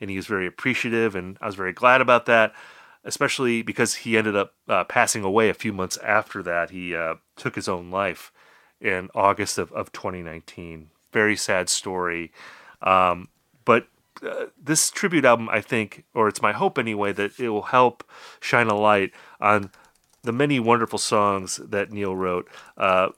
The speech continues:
it's a very expansive collection. It, uh, there are, uh, forty songs, forty-one songs in all.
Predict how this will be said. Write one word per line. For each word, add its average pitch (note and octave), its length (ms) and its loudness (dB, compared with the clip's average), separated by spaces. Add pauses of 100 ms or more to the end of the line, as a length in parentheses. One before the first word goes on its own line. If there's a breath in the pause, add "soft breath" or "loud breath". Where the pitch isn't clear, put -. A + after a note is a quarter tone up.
(160)
it's - 220 -8
a G#2 320 -4 (480)
very E3+ 400 4
expansive D3 640 -4
collection. G2 640 -4 (260 soft breath)
It, A2+ 240 -2
uh, A2+ 260 4 (460)
there A2+ 240 2
are, G#2+ 340 6
uh, G#2 320 0 (300)
forty E3+ 440 -2
songs, C3 440 0
forty-one B2 500 -2
songs F#2 360 -4
in F2 60 -12
all. F2 340 -6